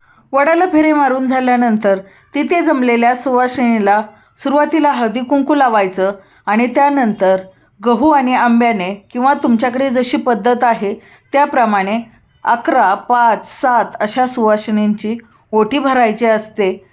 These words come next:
त्या आपली ओटी भरतात, आपण त्यांची ओटी भरायची. आमच्याकडे आंबा आणि गव्हाने ओटी भरण्याची पद्धत आहे. तुमच्याकडे ज्याप्रमाणे पद्धत असेल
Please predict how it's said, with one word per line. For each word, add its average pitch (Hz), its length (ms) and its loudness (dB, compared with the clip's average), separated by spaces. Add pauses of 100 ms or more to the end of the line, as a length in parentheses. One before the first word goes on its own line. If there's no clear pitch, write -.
(180)
त्या 277 180 2
आपली 254 340 -2
ओटी 240 280 0
भरतात, 220 420 -2 (100)
आपण 233 280 -2
त्यांची 240 300 -2
ओटी 208 280 0
भरायची. 208 580 -2
आमच्याकडे 214 560 -2 (580)
आंबा 233 480 2 (220)
आणि 208 260 0
गव्हाने 226 380 0
ओटी 226 260 0
भरण्याची 202 480 -4
पद्धत 202 440 -2
आहे. 175 300 0 (420)
तुमच्याकडे 302 480 0
ज्याप्रमाणे 254 640 0
पद्धत 226 420 -2
असेल 208 340 -2